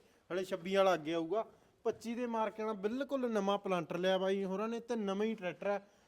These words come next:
ਪੰਜਾਹ ਪੰਜਾਹ ਡੀ ਗੇਅਰ ਪ੍ਰੋ, ਲਿਫਟ ਪ੍ਰੋ, ਜਿਹੜਾ ਹੁਣ ਆਇਆ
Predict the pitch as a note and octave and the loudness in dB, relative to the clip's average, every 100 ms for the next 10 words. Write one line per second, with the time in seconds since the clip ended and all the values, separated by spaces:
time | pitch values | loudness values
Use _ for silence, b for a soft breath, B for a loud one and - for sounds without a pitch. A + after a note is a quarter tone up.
0 | b - G3 G3+ A#3 A#3 A#3 A#3 G#3 A#3+ | b -2 2 2 2 0 0 0 -2 -4
1 | G#3+ C#3+ D3 F#3+ C4 - G#3+ A#3 A#3 F#3 | -6 -6 2 4 4 2 2 2 0 0
2 | F3 - F3+ D3+ D3+ D3 C3 D3 F#3 E3+ | -2 0 -6 -2 -2 -2 0 2 2 2
3 | E3 D#3+ D#3 C#3+ B2+ | 0 -2 0 0 0